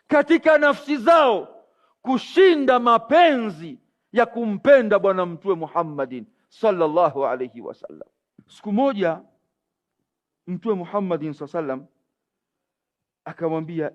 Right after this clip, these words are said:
"Ya Rabi'a, ewe Rabi'a, sal, niombe unachotaka." Aambia, "Ya Rasulallah,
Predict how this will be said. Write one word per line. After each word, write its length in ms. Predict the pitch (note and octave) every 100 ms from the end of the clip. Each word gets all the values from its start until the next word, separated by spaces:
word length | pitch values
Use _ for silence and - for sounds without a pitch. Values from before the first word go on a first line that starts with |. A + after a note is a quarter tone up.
| -
"Ya 260 | D#3 E3
Rabi'a, 600 | C3 C3+ C3 C#3 A#2+ A2+ _ _ _ _ -
ewe 400 | C4+ D#4+ D#4+ D4+
Rabi'a, 760 | D4+ D#4 D#4+ E4 D#4 C4 E3+ - _ _ _ _ _
sal, 400 | _ - B3+ D#3 _ _ _ _ _ -
niombe 380 | F#3+ A#3 A#3+ F3+
unachotaka." 580 | D#3 C#3+ C3+ A2+ _ _ _ _ _ _ _ _ _ _ F#3
Aambia, 360 | G#3+ A3 A#3
"Ya 140 | A3+ G3+
Rasulallah, 720 | G3 A3 G3+ F3 F3+ E3+